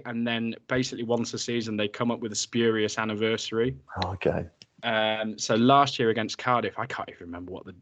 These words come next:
Speaker 1: bloody anniversary was for, but they did a red and white halves one, uh, which
Speaker 2: Yeah.
Speaker 1: the seventies team played in. We bought, nicked it off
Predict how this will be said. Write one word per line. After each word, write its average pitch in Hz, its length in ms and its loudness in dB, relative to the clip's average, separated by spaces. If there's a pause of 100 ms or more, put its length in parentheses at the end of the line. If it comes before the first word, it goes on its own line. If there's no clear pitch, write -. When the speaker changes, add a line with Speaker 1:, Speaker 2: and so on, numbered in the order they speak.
(140)
Speaker 1:
bloody 98 180 -8
anniversary 95 520 -4
was 95 100 -6
for, 113 200 4
but 120 120 4
they 117 100 0
did 113 160 0
a 113 60 4
red 117 200 2
and 113 120 2
white 113 220 0
halves 120 440 2
one, 131 300 4 (640)
uh, 107 220 2
which 104 180 0
Speaker 2:
Yeah. 98 80 0
Speaker 1:
the 107 80 -2
seventies 117 480 0
team 107 260 -2
played 104 260 -2
in. 98 220 -8
We 110 120 -4
bought, 107 260 2
nicked 117 320 -4
it - 60 -8
off 110 120 -6